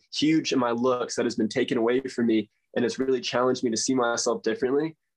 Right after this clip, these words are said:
And that's the biggest thing is, is I've seen, you know, not just seeing my, you know, not just positive,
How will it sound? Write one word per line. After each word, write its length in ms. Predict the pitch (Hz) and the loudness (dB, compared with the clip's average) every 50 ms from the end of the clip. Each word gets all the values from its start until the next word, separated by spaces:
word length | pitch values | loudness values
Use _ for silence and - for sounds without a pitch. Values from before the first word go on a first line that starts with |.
| _ _ _ - | _ _ _ -2
And 220 | 120 117 113 113 | 0 2 2 2
that's 240 | 113 120 120 123 - | 2 2 0 0 -2
the 60 | - 127 | -2 -2
biggest 320 | 117 120 120 113 - - - | -2 0 -2 -2 -4 -4 -4
thing 180 | - 123 120 113 | 0 0 2 2
is, 140 | 110 101 | 0 0
is 200 | - - 113 95 | 0 -2 -2 0
I've 160 | - 113 - - | 0 -2 -2 -2
seen, 240 | - 120 113 110 | 0 0 0 2
you 120 | 98 117 110 | 2 0 0
know, 80 | 113 | 2
not 180 | 110 120 120 107 | 2 0 0 0
just 240 | 107 117 - - _ _ _ _ - | -2 -2 -4 -4 _ _ _ _ -8
seeing 300 | - - - 143 143 143 143 | -4 -2 0 0 2 2 2
my, 100 | 131 123 117 - - | 0 0 -2 -4 -2
you 120 | 127 123 | -2 0
know, 100 | 120 117 | 2 2
not 160 | 117 127 131 | 2 2 0
just 200 | 127 127 - - _ _ _ _ _ _ _ - | 0 -2 -4 -4 _ _ _ _ _ _ _ -2
positive, 500 | - 147 151 - 151 139 147 143 123 | -2 -2 -2 -2 -4 -4 -4 -4 -4